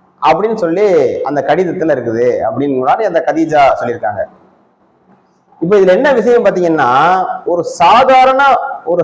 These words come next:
சாமானியர், ஒரு சாதாரண மனிதருக்கு இருக்கக்கூடிய அந்த மன உறுத்தல், நாம இன்னொருத்தருடைய பொருளை திருடிட்டோமே அப்படின்னு இருக்கக்கூடிய அந்த மன உறுத்தல்,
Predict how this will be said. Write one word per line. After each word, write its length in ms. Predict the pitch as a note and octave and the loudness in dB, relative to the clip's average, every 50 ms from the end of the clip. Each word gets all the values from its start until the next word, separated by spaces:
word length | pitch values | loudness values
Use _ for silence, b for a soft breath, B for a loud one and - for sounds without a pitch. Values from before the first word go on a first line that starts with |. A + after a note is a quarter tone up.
| - - F3+ | 0 0 0
சாமானியர், 680 | G3+ - G#3 G#3+ B3 A3 F3 B2 - - - - - | 0 2 2 0 2 2 2 0 0 -2 -6 -12 -8
ஒரு 140 | - D3 C#3 | -8 -6 -4
சாதாரண 480 | - D#3 E3+ G3+ A3+ A#3+ A#3+ A#3+ A#3+ A3 | 0 2 2 4 4 4 4 2 2 0
மனிதருக்கு 480 | G#3 F#3+ G3+ G#3 G#3 G#3 G3+ G3+ G3 | 0 -2 -2 -2 -2 -2 -4 -4 -6
இருக்கக்கூடிய 640 | F3+ E3+ F#3 E3 E3+ E3+ D#3+ C#3+ C3+ B2+ A#2+ C3 D3+ | -6 -4 -4 -4 -4 -4 -2 -2 0 2 4 4 6
அந்த 260 | F3+ F#3 E3+ D#3+ D3+ | 4 4 2 0 -2
மன 300 | C#3+ C3+ D3 E3+ A3+ A#3+ | -2 0 0 2 2 2
உறுத்தல், 640 | A3 F#3+ F#3+ A3+ A#3+ - - G3 C#3+ A#2+ - - - - _ _ _ _ _ _ | 2 2 0 -2 -2 -2 -2 -2 -4 -4 -4 -10 -20 -20 _ _ _ _ _ _
நாம 380 | - D3 D#3+ E3+ F3+ F#3+ G#3+ A#3+ | -2 0 0 2 2 4 4 4
இன்னொருத்தருடைய 800 | G3 E3+ F3 G3+ A#3 B3+ B3 A#3+ B3 A#3+ A3+ G#3 G3 G3 F3+ - | 2 2 0 0 2 4 4 4 4 2 2 0 0 0 0 0
பொருளை 280 | - F3+ G3 G#3+ G#3+ G#3 | -2 -2 0 2 0 0
திருடிட்டோமே 800 | G#3 - G#3 G3+ G#3+ A#3 G#3+ F3+ F3 E3 D#3+ D#3+ E3 E3+ C#3+ A#2 F#2 - - - - _ _ _ _ _ _ _ _ _ _ _ _ - - D3 | 0 -2 -4 -4 -2 -4 -2 0 0 0 2 2 2 0 0 -2 -2 -6 -10 -14 -20 _ _ _ _ _ _ _ _ _ _ _ _ -2 0 0
அப்படின்னு 260 | D#3 D#3 G3+ A3+ A#3 | 0 0 -2 -4 -2
இருக்கக்கூடிய 280 | G3+ F#3+ F3+ F3+ F#3+ F3+ | -2 -4 -2 -2 -2 -2
அந்த 140 | E3+ D#3 | -2 -2
மன 260 | D3+ C#3 D3 D#3+ A3+ A#3+ | -2 0 0 2 2 2
உறுத்தல், 960 | G#3 F3 E3+ F#3+ G#3 F#3+ - F3 D3 C3 C3+ D3+ F3 G3 G3+ G3 - - | 2 2 2 0 0 0 2 2 2 2 4 2 2 0 0 -4 -8 -10